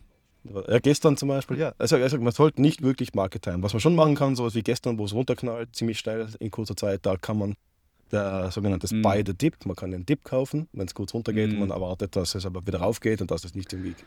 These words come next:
Speaker 1: komplett der Markt crasht, kann man kaufen. Grundsätzlich, da gibt's auch so Analysen, wo du sogar, wenn du jedes Mal den höchsten Wert kaufst oder sogar, wenn du jedes Mal kurz vor einer Finanzkrise kaufst,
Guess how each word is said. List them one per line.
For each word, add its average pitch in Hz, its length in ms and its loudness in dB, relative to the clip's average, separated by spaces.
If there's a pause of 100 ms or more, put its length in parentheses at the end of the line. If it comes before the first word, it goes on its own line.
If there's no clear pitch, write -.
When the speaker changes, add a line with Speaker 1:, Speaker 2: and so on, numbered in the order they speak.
Speaker 1:
komplett 113 320 -2
der 117 80 2
Markt 113 260 2
crasht, - 360 -4 (480)
kann 110 100 0
man 107 100 2
kaufen. 107 360 0 (360)
Grundsätzlich, 135 680 2
da - 80 -8
gibt's 107 220 -4
auch 95 80 0
so 101 320 -2
Analysen, 101 580 0 (220)
wo 104 60 -6
du 104 100 -4
sogar, 127 320 4
wenn 131 100 0
du 117 60 4
jedes 123 280 0
Mal 107 320 0
den 95 280 -4
höchsten 123 420 -2
Wert 98 260 -2
kaufst 87 420 -10
oder 104 180 0
sogar, 117 320 2
wenn 117 100 0
du 107 60 0
jedes 123 320 -2
Mal 101 200 -2
kurz - 280 -6
vor 117 80 0
einer 101 120 0
Finanzkrise 95 680 -4
kaufst, - 460 -12